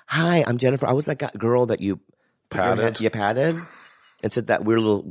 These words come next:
Speaker 1: thing at the end." I go, "Oh, yeah, yeah." She goes, "You wanna hang out?"
Speaker 2: Come on.
Speaker 1: And I nearly, my dick.
Speaker 2: It was hard right on the
Speaker 1: Not just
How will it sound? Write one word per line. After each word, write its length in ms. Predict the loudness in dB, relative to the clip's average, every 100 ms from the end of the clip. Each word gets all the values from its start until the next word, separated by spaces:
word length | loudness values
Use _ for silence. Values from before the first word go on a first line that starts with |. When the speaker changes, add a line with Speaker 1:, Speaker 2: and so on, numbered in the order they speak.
| -8
Speaker 1:
thing 200 | -2 0
at 100 | 0
the 60 | 0
end." 220 | 0 -2 -8
I 60 | -8
go, 80 | -6
"Oh, 80 | -2
yeah, 160 | -2 0
yeah." 220 | 0 -2 -4 _ _ _ _
She 120 | -6
goes, 100 | -6 -8 _ _
"You 100 | -4
wanna 120 | -2 0
hang 160 | 0
out?" 380 | 0 0 -2 -4 _ _ _ _ _ _ _ _ -12
Speaker 2:
Come 320 | -8 -6 -6
on. 520 | -8 -10 -12 -12 -6 0
Speaker 1:
And 140 | 0
I 140 | 0 -4
nearly, 560 | -2 -2 0 -2 -4 -10 _ _ _ _
my 200 | -4 -2
dick. 400 | 0 2 0 -2
Speaker 2:
It 520 | -10 _ _ _ _ -10
was 120 | -4
hard 320 | -2 -2 0
right 120 | -2
on 20 |
the 40 | -2
Speaker 1:
Not 80 |
just 60 | -2